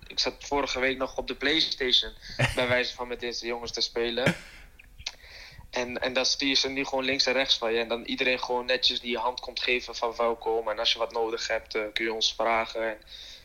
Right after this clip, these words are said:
Speaker 1: ja, dat, dat, dat, dat was echt een moment dat ik nooit meer zal vergeten.
Speaker 2: En ook allemaal beren, denk ik, hè? Ik bedoel, ik zie nou een beetje de fysiek van, eh, John Arne Riise en Berbatov voor me. En dan sta je daartussen als negentienjarig. Ja, ja, broek,
Speaker 1: <laughs>
Speaker 2: broek je eigenlijk.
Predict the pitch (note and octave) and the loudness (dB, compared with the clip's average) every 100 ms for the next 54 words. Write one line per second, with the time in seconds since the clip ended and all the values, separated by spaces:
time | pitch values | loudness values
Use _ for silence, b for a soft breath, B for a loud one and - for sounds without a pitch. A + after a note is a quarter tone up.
0 | B - - G2+ G#2 G#2+ - - - G2+ | B -6 0 2 2 0 0 0 -2 -6
1 | - F#2 A2+ A#2+ A#2 A#2+ - A#2+ A#2+ A#2 | -8 -4 -2 4 4 4 0 -2 0 0
2 | A#2 A#2+ A#2+ A#2+ A#2+ A2+ - A#2+ A#2+ - | -2 -4 -4 0 0 0 0 0 -2 -4
3 | - - - G#2 G#2+ G#2 G#2+ G2+ F#2+ A#2+ | -18 -20 -2 6 6 8 8 8 8 8
4 | A2+ G2+ G2 F#2 F2 G2+ G2+ G2+ G#2 G2+ | 8 8 8 6 4 4 6 6 6 6
5 | - G2+ G2+ G#2 G2+ G#2 G2+ G#2+ G2 G#2 | 4 6 8 8 6 4 2 4 4 2
6 | - G#2 G#2 G#2 G2 G#2+ G#2 G#2 G#2 A2 | 6 8 10 8 8 8 10 10 10 8
7 | G2 G#2 A2 A2 - A2 - G#2 G2 G2+ | 10 10 10 8 6 4 6 8 8 10
8 | G#2+ - A2+ A2 A2 B2 A#2+ A2 A#2 G#2 | 8 8 8 10 10 8 8 8 8 8
9 | A#2+ A2 G#2+ G2+ A2+ A2+ G2+ - - A2+ | 6 8 6 4 4 4 2 0 4 4
10 | - B2 - B2+ - B2+ A2+ A2 G#2+ | 6 6 6 6 8 10 10 10 8